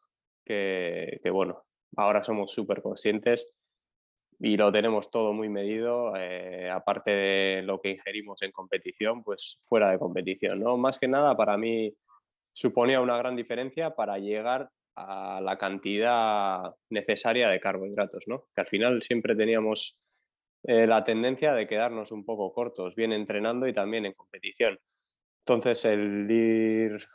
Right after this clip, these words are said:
perfeccionando un poco, pues, eh, a través de, bueno, con la ayuda de, de varios nutricionistas, pues he podido medir muy, muy, muy bien,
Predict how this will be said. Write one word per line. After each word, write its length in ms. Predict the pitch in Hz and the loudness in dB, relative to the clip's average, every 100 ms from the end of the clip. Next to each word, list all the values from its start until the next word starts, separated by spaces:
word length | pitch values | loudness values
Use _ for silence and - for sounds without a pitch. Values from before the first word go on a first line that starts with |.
| _ - | _ -4
perfeccionando 1300 | 113 - 107 107 107 110 107 107 104 104 104 101 | -2 0 0 2 4 4 4 4 6 4 4 2
un 120 | 101 98 | 0 -2
poco, 680 | 110 107 104 98 95 - _ _ _ | -4 -2 0 0 -2 -6 _ _ _
pues, 180 | 101 - | -14 -8
eh, 360 | 92 92 90 90 | -6 -4 -2 -2
a 120 | 95 | -2
través 340 | 92 95 101 | 0 0 0
de, 560 | 101 95 92 92 95 87 | 0 0 0 -2 -4 -6
bueno, 320 | 107 107 92 - | -4 -4 -4 -8
con 100 | - | -8
la 80 | 98 | -4
ayuda 320 | 101 104 101 | -2 2 2
de, 460 | 101 101 98 98 98 _ | 2 0 0 -4 -8 _
de 120 | - 101 | -8 0
varios 280 | 104 101 104 | 2 2 -4
nutricionistas, 960 | 101 98 101 113 113 - 113 104 - _ _ _ _ _ _ _ _ _ | -8 -6 -2 -2 -2 2 2 0 -8 _ _ _ _ _ _ _ _ _
pues 220 | - 110 | -2 0
he 60 | 120 | 0
podido 720 | 120 113 117 117 110 107 110 | 2 2 4 2 0 -2 -4
medir 380 | 110 110 120 110 | -4 -4 -4 -4
muy, 200 | 113 117 | -6 -6
muy, 220 | 110 110 | -6 -6
muy 220 | 107 110 | -6 -4
bien, 540 | 107 113 117 113 104 | 0 0 0 -4 -8